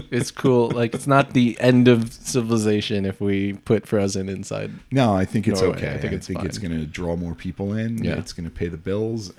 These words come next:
Speaker 2: So it lets them keep open the stuff that I like.
Speaker 1: Yeah.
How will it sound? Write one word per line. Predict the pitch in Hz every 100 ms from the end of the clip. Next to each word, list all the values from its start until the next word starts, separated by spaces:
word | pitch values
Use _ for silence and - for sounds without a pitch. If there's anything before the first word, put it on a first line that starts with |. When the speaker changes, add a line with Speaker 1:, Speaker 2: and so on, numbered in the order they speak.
| -
Speaker 2:
So | - 98 98
it | 101 101
lets | 101 101
them | 104
keep | 101 107 107
open | 101 101 98
the |
stuff | - 101 -
that | 104
I | 127
like. | 98 71 - _
Speaker 1:
Yeah. | 107 95